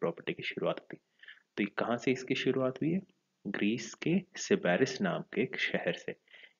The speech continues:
ये जो history of I P है, ये पूरी तरह से प्री के हिसाब से important रहेगा।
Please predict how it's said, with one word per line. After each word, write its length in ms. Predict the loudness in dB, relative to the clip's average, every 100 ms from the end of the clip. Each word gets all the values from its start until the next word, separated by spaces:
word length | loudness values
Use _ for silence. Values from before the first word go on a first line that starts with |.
| _ _ _ -6
ये 100 | 2
जो 100 | 4
history 500 | 6 6 2 0 2
of 120 | 2 -2 -2
I 100 | -2
P 200 | -2 -4
है, 140 | 0
ये 140 | 0
पूरी 240 | 0 2 2
तरह 160 | 2
से 160 | -4 -6
प्री 340 | -4 2 4
के 200 | 4 0
हिसाब 280 | -2 0 -2
से 160 | 0 0
important 540 | 2 2 2 2 -4
रहेगा। 340 | -2 -2 -2